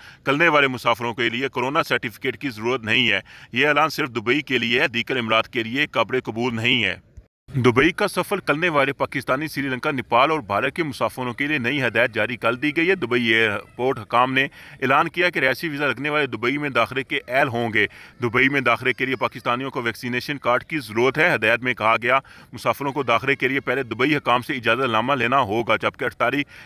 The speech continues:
घंटे पहले पीसीआर टेस्ट और चार घंटे पहले रैपिड टेस्ट की शर्त बरकरार रहेगी। तफसीलात के मुताबिक, शारजा की इमिग्रेशन अथॉरिटी ने मियाद से ज़ायद इमारात में रुकने पर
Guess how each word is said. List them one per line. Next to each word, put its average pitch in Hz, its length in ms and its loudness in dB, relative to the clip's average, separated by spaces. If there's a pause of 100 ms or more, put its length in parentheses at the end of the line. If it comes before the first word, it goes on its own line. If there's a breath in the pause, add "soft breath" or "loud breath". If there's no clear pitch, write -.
(100)
घंटे 120 220 0
पहले 139 260 2
पीसीआर 139 420 0
टेस्ट 147 240 0
और 151 80 -6
चार 151 260 2
घंटे 123 240 0
पहले 127 200 4
रैपिड 117 280 0
टेस्ट - 320 -4
की 143 80 -8
शर्त 127 340 -2
बरकरार 117 380 2
रहेगी। 104 440 -2 (380)
तफसीलात 147 320 2
के 196 140 -2
मुताबिक, 170 420 0
शारजा 139 340 0
की 143 140 -6
इमिग्रेशन 127 440 -2
अथॉरिटी 120 400 0
ने 143 60 0
मियाद 127 320 2
से 165 220 -4
ज़ायद 120 240 0
इमारात 123 340 -2
में 156 80 -4
रुकने 147 300 -4
पर 143 160 -2